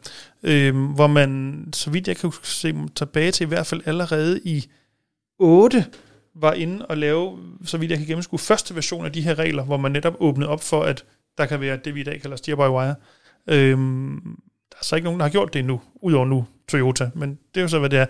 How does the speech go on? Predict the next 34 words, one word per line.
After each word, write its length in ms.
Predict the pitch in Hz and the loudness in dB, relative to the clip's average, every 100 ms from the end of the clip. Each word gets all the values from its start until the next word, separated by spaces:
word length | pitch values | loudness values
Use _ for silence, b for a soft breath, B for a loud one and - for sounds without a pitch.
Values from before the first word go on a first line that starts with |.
| B B - | B B 2
Men 120 | 175 | 6
der 60 | |
er 40 | 185 | 6
så 100 | 196 | 6
en, 120 | 190 | 2
en 240 | 202 175 | -2 -2
række 260 | 160 160 165 160 | 2 2 2 -6
krav 420 | - 190 202 - | -6 -4 -2 -2
af 260 | 165 143 156 | -2 -2 -4
mere 300 | 160 156 170 | -8 -4 -4
eller 140 | 180 | -4
mindre 200 | 160 165 | -6 -8
specifikke, 640 | 170 160 139 135 170 180 156 B B B B | -6 -6 -4 -2 0 0 0 B B B B
øh, 540 | 165 151 143 139 165 151 | 0 2 0 -2 -4 -6
beskrevet, 440 | 147 - 180 165 | -4 2 2 2
hvad 120 | 147 | 0
man 140 | 139 135 | -4 -6
så 120 | 151 | -8
skal 180 | - 156 | -4 -4
leve 140 | 147 | -2
op 120 | 202 | -4
til, 100 | - 160 | -4 -6
hvis 140 | 127 | -6
man 140 | 139 | -6
har 180 | 123 139 | -6 -6
sådan 140 | 139 147 | -4 -6
et 60 | |
system 360 | 135 127 156 151 | -6 -6 -6 -2
her. 160 | 131 127 - - | -4 -4 -10 -2
Naturligvis, 600 | 165 - 151 135 143 131 | 0 2 2 2 -2 -2
og 160 | 151 | -4
måske 280 | 131 127 131 | -4 -8 -6
også 180 | 131 - - | -4 -6 0
heldigvis. 480 | 147 143 135 147 | 0 0 -2 -4